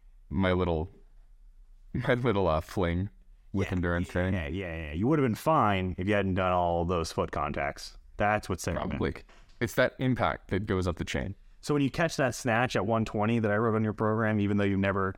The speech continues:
Speaker 2: you know, you haven't did anything, you know, within five kilos of that, and it dislocates your shoulder, running. The trail
Speaker 1: Oh,
Speaker 2: runs.
Speaker 1: like, just return the Altras.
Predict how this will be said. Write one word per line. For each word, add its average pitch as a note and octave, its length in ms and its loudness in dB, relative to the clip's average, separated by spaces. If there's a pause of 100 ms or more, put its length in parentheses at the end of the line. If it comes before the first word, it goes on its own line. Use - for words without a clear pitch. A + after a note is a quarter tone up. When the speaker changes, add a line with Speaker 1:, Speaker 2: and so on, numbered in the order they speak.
Speaker 2:
you G2 180 0
know, F2 200 2
you F#2+ 360 -2
haven't G#2 340 0
did G#2 100 0
anything, F#2+ 500 -2
you G2 100 0
know, F2+ 80 0
within F#2+ 220 -2
five F#2 260 -2
kilos C3+ 240 2
of B2 80 2
that, B2 200 4
and G#2+ 80 0
it F2 120 -2
dislocates G#2 540 -2
your F2 80 -2
shoulder, C3+ 440 0
running. A#2 360 0 (920)
The G#2 80 -4
trail F3 240 4
Speaker 1:
Oh, F2+ 60 2
Speaker 2:
runs. G2 400 -2
Speaker 1:
like, B2+ 220 0 (240)
just - 260 0 (520)
return C#3+ 360 2
the B2+ 80 2
Altras. D#2+ 540 0